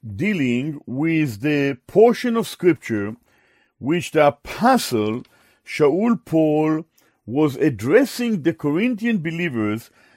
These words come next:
who had the issue, the problem with divisions among themselves. Though they were people of God, they were redeemed, washed by the blood of the Lamb,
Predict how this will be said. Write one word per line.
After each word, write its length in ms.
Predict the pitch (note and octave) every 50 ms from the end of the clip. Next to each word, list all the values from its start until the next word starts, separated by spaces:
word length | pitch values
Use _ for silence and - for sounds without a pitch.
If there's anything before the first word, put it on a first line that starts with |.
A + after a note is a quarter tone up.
| _ _ _
who 420 | _ - C#3 D#3 F#3 F#3 F#3 D#3
had 340 | C3 C#3 F3+ G3 G#3 G3 D3
the 180 | D3+ D3+ - _ -
issue, 480 | A3 B3 B3+ F3+ - - D#3 C3 B2+
the 100 | A#2 B2
problem 640 | - - - C3+ E3+ G#3+ A3 A3 F3 E3+ E3 D3+ C#3
with 220 | C#3+ C3+ G#2+ F#2
divisions 840 | A2+ B2+ G#2+ F2+ G#2+ D#3 F#3+ F#3+ D#3+ D3 F3+ F3 F3 F3 E3+ D3 - -
among 600 | A2 G#2+ G#2+ A#2+ C3+ C#3 C#3 C#3 C#3 C3 B2 - _
themselves. 920 | A#2+ G2 A2 A#2 A2+ G#2+ G#2 - - B2 A2+ G#2 F2+ D#2 - - - _ _ _ _ _ _ _ _ _ _ _ _ _
Though 540 | - F2+ F2+ F#2 A2+ C3 C#3 C#3+ D#3 E3 F3+
they 180 | D3+ C#3 D#3+ E3
were 180 | E3 E3+ E3+
people 480 | - _ - C#3 C#3 E3 C#3 F3+ F3+ E3+
of 160 | F3 B2+ F#2+
God, 480 | A2 C#3 C3 C3+ C#3 C#3+ D3 D#3 D#3 C3
they 60 | C3
were 180 | A#2+ A#2+ A#2
redeemed, 640 | A2 G#2+ G#2+ F#2 D#2+ G#2+ A#2+ C3+ C#3+ D#3 D#3+ E3 C#3+
washed 440 | A2 A#2 C#3 E3+ - - - - -
by 160 | D3+ D#3 D#3+
the 100 | D#3 D3+
blood 360 | G#2+ F2 G#2+ A#2 C3+ D3 D3+
of 140 | D#3+ C#3+ A#2
the 80 | B2+
Lamb, 540 | A#2+ A2+ A2+ A#2 A#2+ B2 C3 C#3 E3+ G3 G#3